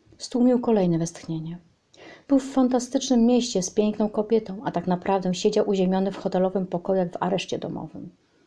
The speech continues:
Rozległo się pukanie do drzwi. Oliwia otworzyła. Niski, wytworny mężczyzna wszedł do pokoju. Łysiejący, okrągła, gładka twarz, na nosie okulary w złotych oprawkach.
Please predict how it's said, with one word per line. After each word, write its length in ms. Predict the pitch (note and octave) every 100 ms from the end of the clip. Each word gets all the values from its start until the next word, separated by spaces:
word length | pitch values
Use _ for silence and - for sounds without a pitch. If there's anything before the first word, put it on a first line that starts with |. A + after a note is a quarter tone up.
| _ _ _ -
Rozległo 380 | A3+ A#3+ C4+
się 160 | A#3+ A3
pukanie 340 | G#3+ - D#3
do 100 | D#3
drzwi. 340 | - - - - _ _ _ _ _ _ -
Oliwia 300 | B3 B3+ B3+
otworzyła. 600 | - A3 G3 - - - _ _ _ _ -
Niski, 320 | A#3 B3 B3+
wytworny 420 | G#3 F#3+ A3 G#3+
mężczyzna 540 | G3 F#3+ F3+ G#3+ G3 F#3+
wszedł 220 | F#3+ F3
do 60 | E3+
pokoju. 460 | E3+ - D3+ D#3 - _ _ _ _ - -
Łysiejący, 720 | G#3+ A3+ A3+ A3 A3 A3+ A3+
okrągła, 460 | G3+ G3 F3+ F3+ F3
gładka 340 | E3+ E3 D#3
twarz, 480 | D#3 - E3+ E3+ -
na 100 | E3
nosie 240 | E3 E3
okulary 380 | D#3+ E3+ E3 E3
w 60 | D#3+
złotych 300 | D#3 - F3
oprawkach. 720 | - - - - D3+ -